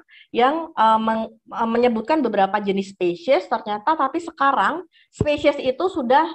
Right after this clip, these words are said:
nggak bisa kami temukan lagi. Jadi sudah ada indikasi beberapa jenis hiu dan pari sudah tidak ada.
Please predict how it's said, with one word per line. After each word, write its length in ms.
nggak 240
bisa 140
kami 200
temukan 360
lagi. 480
Jadi 180
sudah 300
ada 80
indikasi 480
beberapa 320
jenis 420
hiu 220
dan 160
pari 420
sudah 540
tidak 460
ada. 400